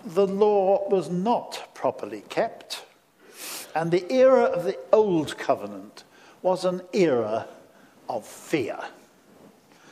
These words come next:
Because they knew in their hearts that if they didn't keep their side of the relationship, the time would come when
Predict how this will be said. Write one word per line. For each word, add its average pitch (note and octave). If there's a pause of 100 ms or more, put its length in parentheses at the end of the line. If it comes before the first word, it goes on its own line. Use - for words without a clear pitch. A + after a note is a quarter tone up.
(500)
Because G3+
they A3
knew A#3+
in A#3
their G#3
hearts C3+
that D#3+
if G3+
they F3
didn't A#3+
keep B2+
their B2+
side A#2+
of G#2
the A#2
relationship, C3 (420)
the B2+
time C4+
would F#3
come C3
when D3+